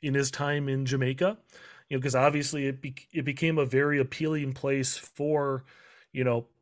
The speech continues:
people to make commercials just because of the gorgeous scenery, um, and the fact that you could always go there and it was always nice. Um,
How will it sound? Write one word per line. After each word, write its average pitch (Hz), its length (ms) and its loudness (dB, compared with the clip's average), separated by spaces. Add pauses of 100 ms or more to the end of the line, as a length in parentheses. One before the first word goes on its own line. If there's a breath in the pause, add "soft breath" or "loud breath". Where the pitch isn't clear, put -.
(140)
people 147 240 0
to 131 100 -8
make 135 140 0
commercials 127 480 -2
just 131 220 -2
because 123 480 0
of 120 120 -4
the 127 60 -4
gorgeous 123 420 -2
scenery, 135 540 -4 (480 loud breath)
um, 120 340 -2
and 123 140 -6
the 117 40 -6
fact 123 220 -4
that 123 60 -8
you 123 160 -6 (260)
could 123 120 -2
always 131 260 4
go 156 180 6
there 175 200 6
and 156 100 0
it 160 40 0
was 147 140 0
always 151 240 2
nice. 143 540 -6 (160)
Um, 123 480 0